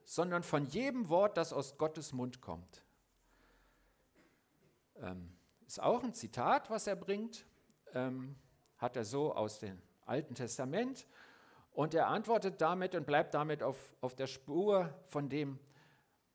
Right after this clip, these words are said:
was Gott ihm aufgetragen hat. Und das ist so ein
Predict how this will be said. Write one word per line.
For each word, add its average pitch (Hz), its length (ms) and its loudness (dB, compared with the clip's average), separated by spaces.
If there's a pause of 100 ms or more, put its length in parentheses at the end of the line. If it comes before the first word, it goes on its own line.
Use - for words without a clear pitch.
(240)
was 113 300 -4
Gott 113 160 -4
ihm 143 100 -2
aufgetragen 101 680 -4
hat. 101 180 -6
Und 113 380 -4 (2250)
das 127 180 -6
ist 151 140 -4
so 147 80 -2
ein 135 180 -4